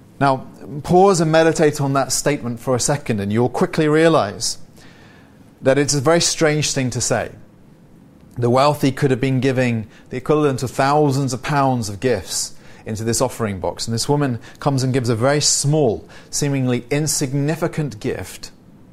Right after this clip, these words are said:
And Jesus says that she has given more than the rich people who are contributing out of their abundance. And this is a strange statement because it's mathematically incorrect. Every year,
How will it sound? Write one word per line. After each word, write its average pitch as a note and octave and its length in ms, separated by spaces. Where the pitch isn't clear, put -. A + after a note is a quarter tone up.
And A2+ 220
Jesus D3+ 320
says A#2+ 500
that - 160
she - 160
has C3+ 160
given C3 260
more C3 540
than A2+ 400
the A#2+ 140
rich C#3 320
people A2+ 260
who A2 80
are G#2+ 60
contributing A2 680
out G#2 200
of G2+ 120
their G#2 240
abundance. B2 760
And A2 140
this A3 160
is C4 80
a F3+ 60
strange D3+ 420
statement G2 400
because B2 440
it's D#3+ 180
mathematically D#3+ 920
incorrect. - 760
Every A#2+ 220
year, C3 440